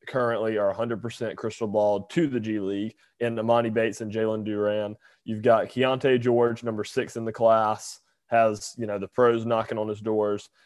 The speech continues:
And then you've got M J Rice, who I believe is eighteenth in the class, who also has the G League calling him. So that's, like, a really good group of guys that are, you know, kinda looking like they're gonna go to the G League.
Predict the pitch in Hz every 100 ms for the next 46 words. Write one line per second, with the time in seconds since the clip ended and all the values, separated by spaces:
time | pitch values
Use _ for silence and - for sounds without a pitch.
0 | _ 107 120 123 117 117 113 110 107 127
1 | 127 127 123 113 113 107 104 101 - -
2 | 120 104 101 110 98 98 117 127 - 101
3 | 101 98 - 98 98 92 - _ _ 139
4 | 151 139 139 120 113 113 110 113 101 92
5 | 85 73 76 143 190 _ _ _ _ _
6 | _ _ - 139 147 269 - 202 139 123
7 | 117 110 95 131 135 120 131 117 110 127
8 | 110 104 110 110 107 98 90 - _ _
9 | _ 123 120 104 123 190 - _ - 123
10 | 101 92 147 131 110 95 - 127 147 147
11 | 135 127 117 117 113 110 110 101 98 101
12 | 85 85 160